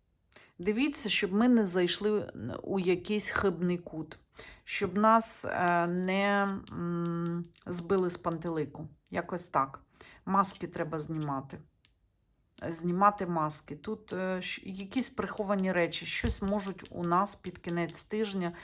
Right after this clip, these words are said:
з-під носа уволочити, вкрасти. Будьте обережні і пильні. Е, це може пов'язане бути з чимось, е, закордонним.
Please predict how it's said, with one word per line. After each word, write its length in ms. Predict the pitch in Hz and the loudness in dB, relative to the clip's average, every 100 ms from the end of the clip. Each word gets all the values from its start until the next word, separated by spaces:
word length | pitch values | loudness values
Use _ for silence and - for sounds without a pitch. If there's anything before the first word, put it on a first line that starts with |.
| - | -10
з-під 460 | - - - 233 180 | -2 -2 0 -2 0
носа 460 | 180 180 185 - | 2 2 0 0
уволочити, 960 | 185 - 160 165 170 180 - 151 143 143 | -2 -4 -8 -6 -6 -6 -6 -6 -8 -14
вкрасти. 720 | - - 165 135 - - 147 - - - - | -8 -2 0 0 -4 -12 -14 -14 -20 -20 -12
Будьте 320 | 185 226 - | -4 -4 0
обережні 640 | 202 180 185 165 151 147 151 | -2 0 0 2 0 -2 -8
і 160 | 175 | -8
пильні. 560 | 196 - 151 135 131 135 139 _ _ - - _ _ _ - | -10 -8 -6 -6 -6 -8 -12 _ _ -20 -20 _ _ _ -12
Е, 60 | 147 147 147 143 143 143 143 147 151 | -8 -6 -6 -6 -8 -8 -8 -10 -8
це 340 | - 214 226 | -2 4 4
може 320 | 220 190 180 | 4 0 -2
пов'язане 760 | 180 - 170 170 180 185 185 185 | -6 -6 -4 2 4 2 -2 -2
бути 520 | 156 160 160 - 175 | -4 -8 -10 -4 -4
з 420 | 165 156 165 175 | -2 -4 -4 -4
чимось, 880 | 170 - - 170 170 170 170 - - | -6 -10 -4 -2 0 0 -2 -8 -12
е, 420 | 90 123 160 160 165 165 - _ _ - - | -8 -4 -2 -2 -4 -10 -18 _ _ -20 -14
закордонним. 1200 | 175 160 170 - 175 170 156 139 131 131 131 135 | -4 -2 0 0 -2 -2 -2 -2 -2 -4 -4 -6